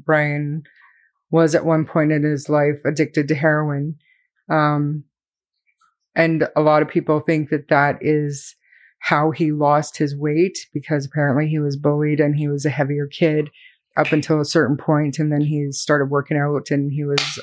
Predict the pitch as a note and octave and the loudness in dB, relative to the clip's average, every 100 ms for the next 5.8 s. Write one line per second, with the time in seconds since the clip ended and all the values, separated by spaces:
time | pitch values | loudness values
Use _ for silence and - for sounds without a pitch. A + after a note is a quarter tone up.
0 | - C#3+ D3 C#3+ D#3+ F#3+ A3+ A#3+ D#3+ C#3+ | -6 -4 -4 -2 -2 0 2 2 2 0
1 | C#3+ D3 D3+ D3+ C#3+ D3 D3 D3+ - C#3+ | -2 -2 -4 -4 -6 -8 -10 -10 -8 -4
2 | E3 D3 D3 C#3+ - D3 C#3+ - _ - | -2 -2 -4 -6 -4 0 0 -2 _ 0
3 | F3+ E3 D#3 - - C#3+ C#3+ C#3+ C#3 - | 2 4 4 0 -2 -4 -4 -6 -8 -12
4 | _ - - _ _ _ - D3+ D3 D3+ | _ -20 -20 _ _ _ -2 0 0 -2
5 | C3 - D#3 D#3 - F3+ E3+ - | -6 -2 0 0 2 2 2 0